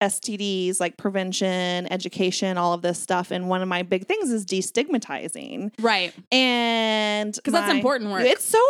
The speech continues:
Speaker 1: important. And my, um, I just hit my microphone, sorry. My, um,
Speaker 2: Apologize
Speaker 1: prof-
Speaker 2: to the fans.
Speaker 1: <laughs> Sorry, fans.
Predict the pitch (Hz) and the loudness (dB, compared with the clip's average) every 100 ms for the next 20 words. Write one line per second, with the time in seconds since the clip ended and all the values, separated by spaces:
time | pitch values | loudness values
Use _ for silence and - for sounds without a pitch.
0 | 523 - 262 196 190 185 - - - 269 | 4 2 2 2 -4 -10 -12 -20 -2 2
1 | 294 302 302 294 - 254 240 214 190 180 | 4 4 2 -2 -4 -4 -2 -2 -4 -12
2 | - 208 202 202 196 - - - - 190 | -8 -6 -6 -8 -10 -10 -12 -12 -12 -10
3 | 185 - - 202 _ _ - 254 247 240 | -8 -8 -8 -10 _ _ -4 0 2 2
4 | 233 226 - _ _ _ 226 202 185 180 | 2 -2 -6 _ _ _ -4 -2 -4 -6
5 | 180 185 208 _ _ _ - 214 233 247 | -10 -12 -16 _ _ _ -20 -12 -6 -4
6 | 285 359 359 269 247 233 - 262 240 247 | 2 4 4 -4 -4 -6 -2 -2 0 -2
7 | - 330 359 349 320 254 262 262 | 0 0 0 2 2 2 2 -2